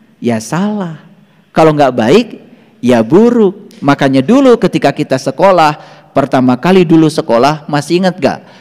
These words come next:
Ada soal namanya B S. Masih ingat nggak?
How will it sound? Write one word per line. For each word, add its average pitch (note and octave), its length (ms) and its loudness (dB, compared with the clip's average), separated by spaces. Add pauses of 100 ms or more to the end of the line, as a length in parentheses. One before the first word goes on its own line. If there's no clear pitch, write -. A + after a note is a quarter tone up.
(140)
Ada B2+ 320 -2
soal D3 480 -4
namanya B2+ 640 -4 (240)
B B2 320 -2
S. - 560 -14 (2250)
Masih G#3 160 4
ingat G3 160 2
nggak? A2+ 160 -6